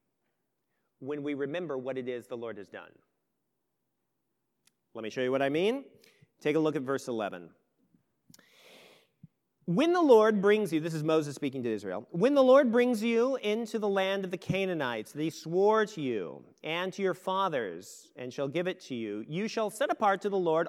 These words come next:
all that first opens the womb," meaning all firstborn things. "All the firstborn of your animals that are males shall be the Lord's.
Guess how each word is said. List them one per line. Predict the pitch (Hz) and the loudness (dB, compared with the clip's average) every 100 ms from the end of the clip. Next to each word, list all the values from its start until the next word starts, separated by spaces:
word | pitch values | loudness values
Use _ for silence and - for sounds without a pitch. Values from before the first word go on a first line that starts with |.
| - | 2
all | 208 247 277 | 4 6 4
that | 254 - | 2 0
first | 220 226 226 - | 2 2 0 -2
opens | 220 208 214 202 165 | 0 2 2 -2 -2
the | 185 | 0
womb," | 185 202 190 131 92 98 | 2 4 2 0 -4 -6
meaning | 147 147 | -4 -2
all | 143 135 | -2 -4
firstborn | - 139 - 123 107 90 - _ _ | -4 -6 -4 -6 -6 -12 -20 _ _
things. | - - - _ _ - - | -18 -18 -20 _ _ -6 2
"All | 196 247 | 6 6
the | 233 | 4
firstborn | 226 220 220 202 196 | 2 0 2 0 2
of | |
your | 160 160 | 0 0
animals | 180 180 175 175 233 277 | 0 0 0 -2 -4 -8
that | 160 | -10
are | 139 | -6
males | 135 147 156 185 226 | -4 -2 -2 -4 -8
shall | - - 160 165 | -12 -8 -6 -4
be | 165 | -2
the | 170 | -2
Lord's. | 175 180 185 117 71 - - | -2 0 0 -2 -4 -14 -20